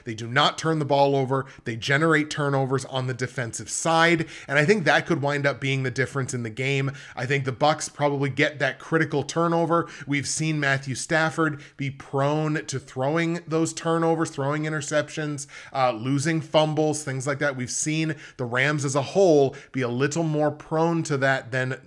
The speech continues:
the average team. I believe actually they're, I think, minus three on the regular season for their turnover ratio. I think that winds up being the difference in the game. I think the Bucs get that critical turnover.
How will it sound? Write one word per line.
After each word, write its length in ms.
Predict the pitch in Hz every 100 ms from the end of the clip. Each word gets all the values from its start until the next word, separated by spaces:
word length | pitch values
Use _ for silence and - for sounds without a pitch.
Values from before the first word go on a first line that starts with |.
| -
the 220 | 120 135
average 600 | - 127 135 127 120 - -
team. 320 | - 160 131
I 60 |
believe 320 | 113 127 135 123
actually 320 | 117 131 120
they're, 320 | 127 131 120 - - -
I 60 |
think, 220 | 131 131 113
minus 400 | 127 127 123 -
three 580 | - 123 135 139 143
on 220 | 127 135 135
the 60 |
regular 420 | 135 135 135 131
season 480 | 131 - 143 131 139
for 100 | 135
their 140 | 131 131
turnover 460 | 139 143 139 135
ratio. 520 | 135 135 135 143 143 139 - - _ _
I 80 | 160
think 220 | 180 180
that 180 | 170 156
winds 240 | 156 143
up 100 | 143
being 200 | 139 139
the 80 | 135
difference 420 | 123 127 135 135
in 60 | 131
the 80 | 123
game. 320 | 127 127 127
I 60 | 117
think 140 | 127
the 60 | -
Bucs 340 | - 160 -
get 160 | 156 143
that 160 | 143
critical 360 | - 139 139 135
turnover. 560 | 135 135 131 127 127